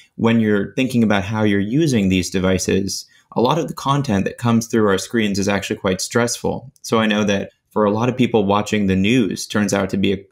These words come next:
a stressful experience. And you think about, what does that mean? Well, if you're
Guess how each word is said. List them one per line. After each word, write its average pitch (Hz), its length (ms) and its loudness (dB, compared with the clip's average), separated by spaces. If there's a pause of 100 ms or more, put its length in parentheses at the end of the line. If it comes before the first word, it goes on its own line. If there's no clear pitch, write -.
a 98 80 -8
stressful 113 500 0
experience. 95 760 -2
And - 120 -4
you 147 60 -2
think 139 200 -2
about, 120 260 0
what 131 100 0
does 127 120 -2
that 110 160 -2
mean? 101 300 -2
Well, 104 100 0
if 101 160 -2
you're 98 240 -2